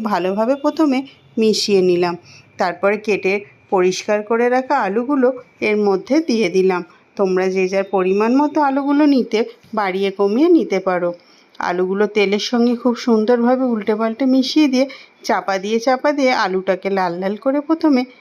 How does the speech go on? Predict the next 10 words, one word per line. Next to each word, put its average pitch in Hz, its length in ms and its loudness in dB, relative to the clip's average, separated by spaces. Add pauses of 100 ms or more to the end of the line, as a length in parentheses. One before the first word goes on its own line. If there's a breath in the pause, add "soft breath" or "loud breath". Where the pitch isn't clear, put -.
(200 loud breath)
ভেজে 196 380 2
নিতে 180 280 2
হবে। 180 260 -2 (460 soft breath)
পোলাও 185 320 2
রান্না 196 300 0
করতে 269 360 0
গেলে 294 260 2 (340 loud breath)
আলুটাকে 180 540 -2
কিন্তু 233 320 0
অবশ্যই 202 680 -2